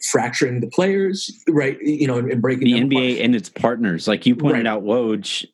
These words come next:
Speaker 2: and yeah, I, I alluded to it yesterday in, in yesterday's show, but you had Kendrick Perkins out there.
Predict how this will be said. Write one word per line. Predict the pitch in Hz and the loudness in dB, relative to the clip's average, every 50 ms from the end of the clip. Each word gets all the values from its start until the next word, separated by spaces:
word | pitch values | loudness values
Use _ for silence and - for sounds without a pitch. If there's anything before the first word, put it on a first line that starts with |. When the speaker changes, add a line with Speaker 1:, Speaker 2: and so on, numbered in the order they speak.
| _ - | _ 0
Speaker 2:
and | 110 107 104 104 104 101 98 95 95 - - - | 2 2 4 2 2 2 2 2 0 -4 -6 -2
yeah, | 120 127 117 | 0 0 2
I, | 117 123 | 0 0
I | - 123 120 135 | 0 0 2 2
alluded | 143 131 120 120 127 135 131 127 120 - | 2 2 2 2 2 2 2 2 0 0
to | 131 131 123 | 0 0 0
it | 117 - | 0 0
yesterday | - 110 113 127 - - 131 117 113 107 107 | 0 0 0 0 0 0 0 2 2 2 2
in, | 101 107 107 | 2 2 2
in | - 107 104 | 4 4 4
yesterday's | 110 110 - - 120 110 107 98 - | 4 2 2 0 0 2 2 2 0
show, | - - 120 120 113 98 | 0 0 0 0 0 0
but | 98 104 101 85 - - - - - - - - | 0 0 -2 -2 -6 -14 -20 -20 -18 -18 -4 2
you | - 127 123 131 | 4 4 4 4
had | 127 120 113 | 2 -2 -2
Kendrick | - 131 127 123 131 123 - | 0 0 2 2 2 0 0
Perkins | 143 151 151 - 139 120 117 117 | 0 0 0 2 0 0 2 2
out | 104 98 85 - | 0 0 0 0
there. | 104 98 95 92 90 85 85 - | 0 2 2 2 0 -2 -4 -8